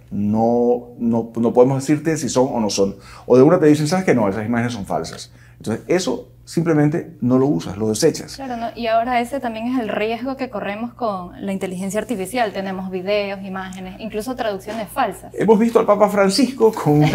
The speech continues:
Speaker 1: un abrigo espectacular y unas cadenas que la gente dice, "Ay, yo quiero ese abrigo del Papa".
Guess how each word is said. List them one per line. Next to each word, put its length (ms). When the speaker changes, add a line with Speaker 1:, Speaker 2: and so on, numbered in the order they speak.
Speaker 1:
un 140
abrigo 400
espectacular 920
y 60
unas 180
cadenas 480
que 80
la 60
gente 140
dice, 140
"Ay, 140
yo 140
quiero 200
ese 140
abrigo 280
del 140
Papa". 400